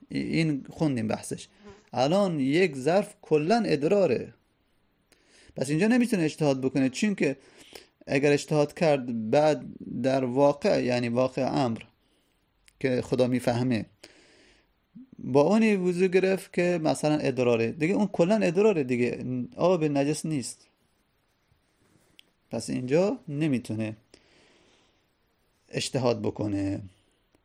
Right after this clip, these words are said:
خب پس چیکار می‌کنه؟ تیمم، مستقیم تیمم می‌کنه، میره نماز می‌خونه؟ نه، باز نمی‌تونه تیمم بکنه، نماز بخونه. چرا؟ چون که الان یکی آب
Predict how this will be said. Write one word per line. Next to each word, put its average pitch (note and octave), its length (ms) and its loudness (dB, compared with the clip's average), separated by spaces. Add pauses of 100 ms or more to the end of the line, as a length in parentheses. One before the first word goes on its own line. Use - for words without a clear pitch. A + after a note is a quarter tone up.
(400)
خب - 220 -6 (1300)
پس D3 140 0
چیکار F#3+ 260 2
می‌کنه؟ D3+ 300 0
تیمم، D#3+ 360 0
مستقیم D#3 360 0
تیمم E3 320 0
می‌کنه، D#3+ 200 0
میره D3+ 220 2
نماز D3 340 2
می‌خونه؟ C#3+ 500 0 (360)
نه، C#3+ 220 2
باز D#3 260 2
نمی‌تونه C3+ 560 -2 (240)
تیمم C3 320 0
بکنه، B2+ 180 -4
نماز B2 360 0
بخونه. B2 320 -4
چرا؟ E3 360 -4 (380)
چون E3+ 300 -2
که D3+ 280 2
الان F#3+ 320 2 (1200)
یکی C#3 540 2
آب F#3+ 440 2